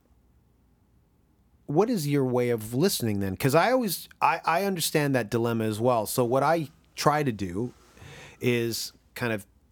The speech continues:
pick, even for this trip over to your place, I handpicked five, six C Ds, and that's gonna accompany me on this trip. Um, now, I won't listen to all of them, but they're kind of in, in, in the foreground, in, in, in my frontal lobe,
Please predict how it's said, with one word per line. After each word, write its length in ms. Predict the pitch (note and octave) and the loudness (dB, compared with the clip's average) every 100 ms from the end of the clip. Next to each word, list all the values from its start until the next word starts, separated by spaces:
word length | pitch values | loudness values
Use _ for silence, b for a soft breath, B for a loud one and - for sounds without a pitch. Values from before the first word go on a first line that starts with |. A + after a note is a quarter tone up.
| _ _ _ - | _ _ _ -6
pick, 440 | D3 B2+ - - - | -4 -4 -6 -10 -4
even 200 | E3 D#3 | -2 -2
for 140 | C3+ | -4
this 200 | A#2 - | -4 -6
trip 400 | - B2+ G2+ - | -6 -4 -4 -6
over 200 | A#2 G#2 | -6 -4
to 60 | G2+ | -4
your 120 | G2 | -6
place, 460 | - G2+ F2+ - - B B B B | -6 -6 -6 -10 -14 B B B B
I 200 | A2+ A2 | -2 -2
handpicked 720 | A2 A#2+ A#2 - G2 - - - b b b b b | -2 -2 -4 -4 -6 -8 -18 -18 b b b b b
five, 320 | - B2 A2 | -2 0 0
six 240 | - A#2 | -4 -6
C 180 | - A#2 | -4 -4
Ds, 440 | G#2 G#2 F2+ - - | -4 -6 -6 -12 -12
and 160 | - G#2+ | -6 -2
that's 220 | A#2 - | -2 -2
gonna 220 | - A#2 | -4 -6
accompany 420 | G#2 - G#2+ A2 G#2 | -6 -6 -8 -6 -4
me 220 | G2+ G2+ | -4 -4
on 240 | A2+ A2 G#2+ | -4 -4 -4
this 180 | G2+ | -6
trip. 280 | - A#2 G#2 - _ _ b b b | -6 -6 -6 -10 _ _ b b b
Um, 540 | A#2 A2 G#2+ G#2+ G#2 G#2 | -4 -2 0 -2 -4 -4
now, 180 | C3 A#2+ | 0 0
I 40 | |
won't 200 | B2+ C3 | 0 -2
listen 240 | A#2+ A#2 A#2+ | -4 -4 -2
to 80 | A2+ | 0
all 240 | G#2 A#2 | 2 2
of 120 | C3+ | 0
them, 260 | D#3 F3 F3 B B - | -2 -2 -6 B B -2
but 240 | A2+ A2 - | -2 -2 -8
they're 260 | A#2 G#2+ | -4 -4
kind 200 | G2+ A#2+ | -2 -4
of 140 | A2 G#2+ | -4 -4
in, 220 | G#2 G#2 - b b - - - - | -4 -6 -10 b b -20 -18 -18 -14
in, 420 | - - - B2 | -12 -6 -2 -2
in 160 | C3 A#2+ | 0 -2
the 80 | |
foreground, 600 | A2 C3+ B2 G#2+ G#2+ G#2 | 2 2 2 0 -2 0
in, 160 | A2+ A2 | -2 -2
in, 260 | A#2+ A2+ G#2 | -4 -4 -4
in 120 | A#2+ | -4
my 140 | A2+ G#2 | -2 -4
frontal 920 | - G2 - - - - D3 C#3 B2 | -8 -14 -14 -14 -4 0 0 0 0
lobe, 380 | C3 A#2+ A#2 | 2 0 -4